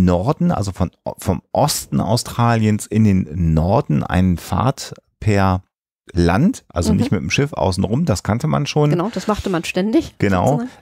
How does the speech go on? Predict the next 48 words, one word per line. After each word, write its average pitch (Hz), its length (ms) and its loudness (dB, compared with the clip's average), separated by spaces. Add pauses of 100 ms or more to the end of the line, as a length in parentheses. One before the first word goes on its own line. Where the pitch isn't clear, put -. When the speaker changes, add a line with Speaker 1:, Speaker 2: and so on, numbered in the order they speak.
Speaker 2:
sozusagen. 113 420 2
Speaker 1:
ähm, - 0 -
äh, 95 160 2
zu - 180 0
finden. 175 600 2
Und 110 200 0
da 104 100 0
gab 98 240 0
es 127 120 -4
dann, 107 180 0
äh, 95 380 2
im 95 220 2
Norden 92 600 2
Port 95 340 0
Essington, 151 600 0
das 104 220 -2
war 90 140 2
eine 98 140 4
kleine 95 280 2
Station. 110 720 0 (920)
Und 87 100 2
er 85 80 4
wollte 92 220 2
also 87 160 2
im 87 60 2
Grunde 98 220 2
genommen 95 180 2
auf 127 240 0
dem 117 180 2
Landweg 113 440 0
von 90 200 0
Brisbane 104 380 0
nach, 95 320 0 (560)
äh, 92 180 2
Port - 420 -6
Essington 101 520 0
gelangen. 69 480 0
Speaker 2:
Und 233 220 -2
wenn 226 80 2
man 247 120 2
sich 240 140 0
das, - 400 -4
diesen 226 320 -2
Weg 254 160 0
auf 220 100 -2
der 202 120 -2
Karte 240 360 0
anschaut, 277 600 -2